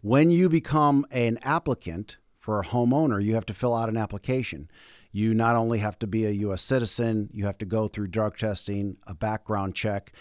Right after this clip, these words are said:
You also have to agree to sweat equity. Uh, it, that's di-,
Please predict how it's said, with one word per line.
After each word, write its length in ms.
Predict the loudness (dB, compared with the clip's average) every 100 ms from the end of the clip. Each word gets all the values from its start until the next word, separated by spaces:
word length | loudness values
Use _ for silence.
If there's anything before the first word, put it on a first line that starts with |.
| -20 -6
You 200 | 2 4
also 340 | 4 4 0
have 260 | 0 0 0
to 120 | 0
agree 460 | -2 0 2 2 0
to 500 | -4 -2 0 0 -2
sweat 340 | -6 -2 0 0
equity. 460 | -2 -4 -6 -10 -16 -20 -14
Uh, 240 | -6 -4 -4 -4
it, 200 | -2 4
that's 300 | 4 4 0
di-, 180 | -2